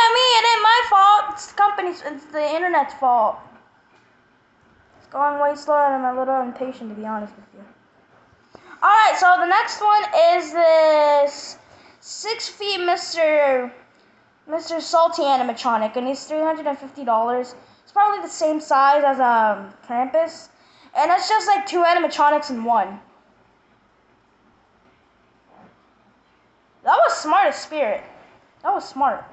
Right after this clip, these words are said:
Or maybe, maybe they're just borrowed. Maybe this is from, like, another company, and maybe they just made it. Maybe Spirit made it, or this is just from, like, another company, and then Spirit asked him to borrow it.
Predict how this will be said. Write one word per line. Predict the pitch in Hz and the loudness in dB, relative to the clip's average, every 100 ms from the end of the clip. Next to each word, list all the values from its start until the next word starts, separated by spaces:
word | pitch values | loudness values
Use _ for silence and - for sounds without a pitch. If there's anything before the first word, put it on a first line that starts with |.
| - _ _ _ | -20 _ _ _
Or | 277 302 | 0 2
maybe, | 311 359 440 453 - 427 - | 2 0 0 -2 -6 -18 -4
maybe | 349 480 | 0 2
they're | 539 508 440 | 2 2 0
just | 349 214 | -6 -2
borrowed. | 269 302 269 269 | 2 4 2 0
Maybe | 339 392 | -4 -4
this | 381 359 | -6 -8
is | 370 | -8
from, | 370 339 | -4 -4
like, | 302 | -4
another | 262 262 269 | -2 0 -2
company, | 269 233 254 294 320 311 - - | -4 -6 -4 -4 -6 -10 -18 -14
and | 247 247 _ _ - _ _ _ - - 226 | -14 -14 _ _ -20 _ _ _ -20 -20 -8
maybe | 302 381 415 | -6 -4 -2
they | 381 | -2
just | 381 285 | 0 -4
made | 220 226 165 | -6 -6 -4
it. | 156 - - _ _ _ - | -4 -4 -10 _ _ _ -12
Maybe | 311 440 466 480 - | -4 -2 0 0 -2
Spirit | - 339 349 247 | -4 0 0 0
made | 240 311 | -2 2
it, | 392 - - - | 2 2 -4 -4
or | 269 277 | 2 2
this | 277 269 | 2 -4
is | - 277 285 | -12 -18 -16
just | 285 | -12
from, | 285 269 | -8 -6
like, | 240 220 | -6 -10
another | 233 254 247 | -8 -6 -6
company, | 247 254 277 269 233 | -6 -4 -4 -4 -8
and | 233 | -10
then | 226 | -12
Spirit | - 247 214 | -10 -4 -4
asked | 220 220 | -4 -12
him | 233 | -20
to | 208 | -18
borrow | 208 202 196 | -12 -12 -10
it. | 196 | -14